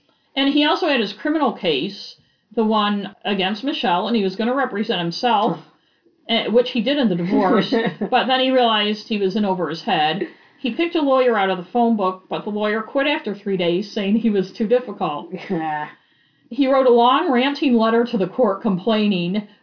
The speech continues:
Speaker 1: but it did no good. He pleaded guilty to harassment and defiant trespass and was given a fine and probation
Speaker 2: Hmm.
Speaker 1: and had a record.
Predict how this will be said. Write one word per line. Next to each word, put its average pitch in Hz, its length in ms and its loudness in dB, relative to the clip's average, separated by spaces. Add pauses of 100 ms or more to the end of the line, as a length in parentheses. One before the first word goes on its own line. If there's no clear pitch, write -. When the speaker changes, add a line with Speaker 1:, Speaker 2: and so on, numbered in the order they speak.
Speaker 1:
but 208 160 0
it 165 120 -4
did 233 160 4
no 233 200 2
good. 175 500 -2 (160)
He 254 180 -6
pleaded 320 320 2
guilty 302 380 0
to 339 140 -4
harassment 190 840 -2
and 185 220 -4
defiant 185 540 -6
trespass 160 880 -6
and 190 160 -8
was 170 200 -2
given 180 200 -6
a 156 60 -10
fine 170 300 -4
and 165 120 -8
probation 175 760 -6 (140)
Speaker 2:
Hmm. 185 240 -4
Speaker 1:
and 180 80 -4
had 165 160 -4
a - 20 -6
record. 160 400 -8